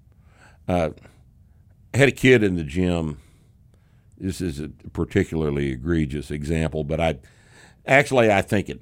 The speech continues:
it, now that I think about it, it probably isn't terribly egregious. It's probably rather typical. Uh, this kid is, uh, you know, he's twenty-four. Big kid, big, useful-looking kid.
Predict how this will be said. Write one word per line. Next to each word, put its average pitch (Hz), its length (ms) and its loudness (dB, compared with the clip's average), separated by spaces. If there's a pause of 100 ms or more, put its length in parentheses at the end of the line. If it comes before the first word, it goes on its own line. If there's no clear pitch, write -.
it, 80 180 -6 (380)
now 90 160 -2
that 80 140 -4
I 73 80 -4
think 80 280 -8
about 80 200 -2
it, 80 160 -4
it 78 140 -10
probably 78 380 -2
isn't 76 240 -8 (140)
terribly 76 440 -4
egregious. 73 600 -6
It's - 140 -14
probably 71 360 -6
rather 73 260 -8
typical. - 500 -10 (600)
Uh, 87 380 -2 (400)
this - 120 -20
kid 131 340 4
is, 95 180 -2
uh, 69 220 -6 (960)
you 131 80 -4
know, 131 60 0
he's 123 120 -2
twenty-four. 82 680 -4 (1700)
Big 92 280 2
kid, 92 440 0
big, 82 220 -2
useful-looking 85 720 -2
kid. 80 460 -4